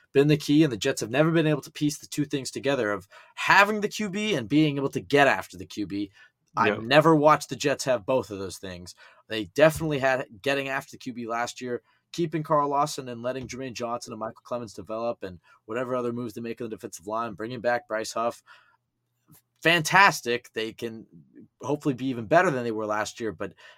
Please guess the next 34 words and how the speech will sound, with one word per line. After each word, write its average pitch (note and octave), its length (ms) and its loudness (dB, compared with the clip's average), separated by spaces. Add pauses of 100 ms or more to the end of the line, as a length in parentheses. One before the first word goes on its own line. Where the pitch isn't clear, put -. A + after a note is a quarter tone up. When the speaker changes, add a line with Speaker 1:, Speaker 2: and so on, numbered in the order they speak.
(180)
Speaker 1:
adding, F3 600 6
having F3+ 380 4
the E3 80 -2
Q E3+ 180 -4
B, E3+ 180 -2
assuming D#3 380 -2
Aaron D3+ 180 -4
Rodgers, D3 460 -4
you G#2+ 60 -12
know, G2+ 180 -12 (240)
Joe A2 140 -8
Douglas G#2 340 -8
already G2+ 320 -8 (480)
on G#2 120 -12
that, G2+ 240 -6
uh, G2+ 160 -8 (120)
W G#2 260 -6
F G2 140 -8
A G2+ 80 -6
N G#2 140 -8
event G#2 280 -6 (160)
being G2+ 200 -10
like, G2 180 -12
you G2+ 80 -8
know, F2+ 60 -10
"He's G#2+ 140 -6
gonna B2+ 140 0
be A#2 220 -2
here. A#2+ 380 2
Hopefully G#2 260 -6
that's G#2+ 180 -4
not G#2+ 140 -10
tampering." A#2 480 -8 (400)
But G#2+ 220 0